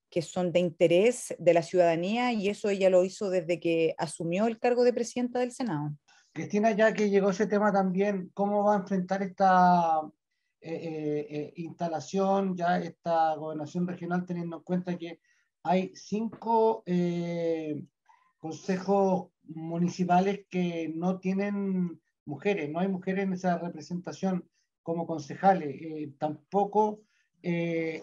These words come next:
Speaker 2: en tres comunas ni siquiera, eh, hay alcaldesas, son solamente hombres. Esta es una deuda que está ahí pendiente, no, no, no, no, no, no se, no se generó a lo mejor las fuerzas para que se pudiesen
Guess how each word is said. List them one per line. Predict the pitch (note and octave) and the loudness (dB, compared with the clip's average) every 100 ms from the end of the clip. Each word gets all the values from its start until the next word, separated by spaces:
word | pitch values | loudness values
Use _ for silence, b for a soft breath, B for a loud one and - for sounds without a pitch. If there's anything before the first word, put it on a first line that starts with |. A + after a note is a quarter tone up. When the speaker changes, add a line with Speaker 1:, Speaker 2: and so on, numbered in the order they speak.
| - | -10
Speaker 2:
en | E3 D#3 D#3+ D#3 D3 - | -4 -2 -2 -4 -6 0
tres | F#3 A3 | 2 2
comunas | - A3 G3+ G#3+ A3 | 2 4 4 4 4
ni | G#3+ F#3+ | 2 2
siquiera, | - E3+ F#3+ G#3+ A3 A3 - | -2 0 2 4 6 4 2
eh, | F#3 F3+ | -2 0
hay | F#3+ F#3+ | 2 2
alcaldesas, | F#3+ E3+ E3 F3+ F#3+ - | 2 -2 0 2 0 -2
son | - D3+ | -10 -2
solamente | F#3 F3+ F#3 F3+ F3+ | 4 6 4 2 0
hombres. | F3+ D#3 - _ _ - | 0 -4 -18 _ _ -2
Esta | G3 F#3+ | 0 2
es | A#3 | 2
una | A3 | 4
deuda | G#3 A3+ G#3 G#3 | 4 4 4 0
que | G3 | -2
está | G3 G#3 | 0 4
ahí | G#3 G#3 G#3 G3+ | 4 2 0 -2
pendiente, | G3 G3 F#3+ G3+ G3 - G3 F#3+ b b - | 0 0 2 -2 -4 -2 -2 -2 b b -2
no, | F#3 | 2
no, | G3+ G3 | 2 2
no, | F#3 F#3+ F#3 | 2 2 2
no, | F#3 | 2
no, | F3+ F3+ | 2 2
no | F#3 | 0
se, | F#3 - | -2 -4
no | F#3 | -4
se | F#3 F#3+ | -4 -6
generó | G3 F#3+ F#3 F#3 F#3+ F#3 F#3 - _ _ | -2 -2 2 2 2 0 -2 -6 _ _
a | - | -8
lo | E3 | -6
mejor | E3 B2+ F3+ | -4 0 0
las | F3 C#3 C3+ | 0 -4 -2
fuerzas | F#3 F3+ F3+ | -2 -2 -2
para | - F3 D#3 | 0 0 0
que | - | -6
se | E3+ | -8
pudiesen | E3+ E3+ F3 | -6 -6 -8